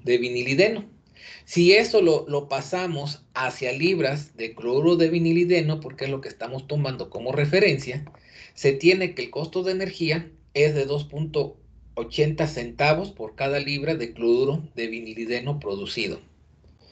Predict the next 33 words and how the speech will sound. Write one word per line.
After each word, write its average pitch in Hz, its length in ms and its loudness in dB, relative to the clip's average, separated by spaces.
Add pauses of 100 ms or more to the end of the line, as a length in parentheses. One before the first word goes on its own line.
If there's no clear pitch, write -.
(420)
Por 165 240 8
default, 190 680 0 (720)
ya - 240 0
que 165 100 -4
no 160 140 -6
se 160 140 -6
indica 143 400 -4
lo 151 180 -6
contrario, 170 680 0
se 160 240 0
va 170 120 -2
a - 80 -6
considerar 160 640 0
aquí 160 340 -4
para 117 460 -4 (160)
A, 165 360 0 (560)
este, 113 400 -4
que 135 120 0
era 147 140 2
lo 127 180 -4
de 110 380 -2
ahí 131 340 -2
otros 139 340 -2
gastos 135 480 -2
como 110 280 -10
regalías, 113 800 0
costos 120 340 -6
de 110 80 -10
mantenimiento, 113 880 -2
gastos 123 380 -4
emergentes 123 720 -6
no, 123 300 -6
este, - 540 -10